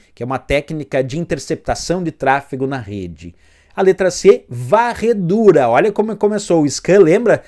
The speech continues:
Sempre lembra varredura. Olha a letra C como é que começa.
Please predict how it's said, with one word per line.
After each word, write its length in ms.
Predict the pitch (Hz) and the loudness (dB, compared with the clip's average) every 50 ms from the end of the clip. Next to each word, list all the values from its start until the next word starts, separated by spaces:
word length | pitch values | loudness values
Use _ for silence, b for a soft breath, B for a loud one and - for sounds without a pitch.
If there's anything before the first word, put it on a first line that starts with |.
| B B | B B
Sempre 380 | - - - 165 165 - - 139 | -12 -6 -4 -4 -4 -2 -2 0
lembra 360 | 139 151 190 226 233 233 - - | 2 2 2 2 0 -2 -2 -4
varredura. 720 | 123 117 113 165 175 190 - 190 202 180 180 180 160 135 | -8 -4 -2 0 0 2 2 2 2 4 4 4 4 4
Olha 160 | 131 143 160 | 4 4 2
a 20 | 160 | 2
letra 300 | 156 151 143 - 165 151 | 0 0 -2 -2 -4 -4
C 160 | - - 160 | -4 -6 -6
como 160 | - 156 151 | -6 -4 -4
é 80 | 147 135 | -4 -4
que 40 | - | -4
começa. 440 | 151 139 135 120 113 - - 104 | -6 -6 -6 -6 -8 -8 -10 -14